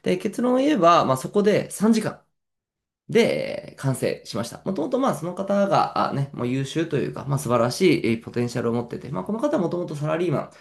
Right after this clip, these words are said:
えー、で、えっと、ちょうど起業するというタイミングですね。で、まあ、僕と、おー、サポートを開始したんですが、まあ、そのサラリーマンの方であっても、出版が決まるんですよね。で、この、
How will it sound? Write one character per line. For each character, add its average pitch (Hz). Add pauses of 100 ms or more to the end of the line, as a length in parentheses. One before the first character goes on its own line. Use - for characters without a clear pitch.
(300)
え 98
ー、 -
で、 185
え -
っ -
と、 107
ち -
ょ 165
う 190
ど 185
起 165
業 165
す 151
る 202
と 90
い 107
う 98
タ 123
イ 117
ミ 117
ン 110
グ 107
で -
す -
ね。 196
で、 339
ま 269
あ、 180
僕 143
と、 143
お 120
ー、 - (200)
サ -
ポ 110
ー 104
ト 196
を 196
開 120
始 -
し -
た -
ん 113
で 117
す 135
が、 156
ま 143
あ、 139
そ 127
の -
サ -
ラ 269
リ 359
ー 370
マ 247
ン 117
の -
方 208
で 180
あ 208
っ 226
て 226
も、 285 (260)
出 -
版 123
が 147
決 -
ま 123
る 120
ん - (280)
で 123
す -
よ -
ね。 135
で、 185
こ 156
の、 143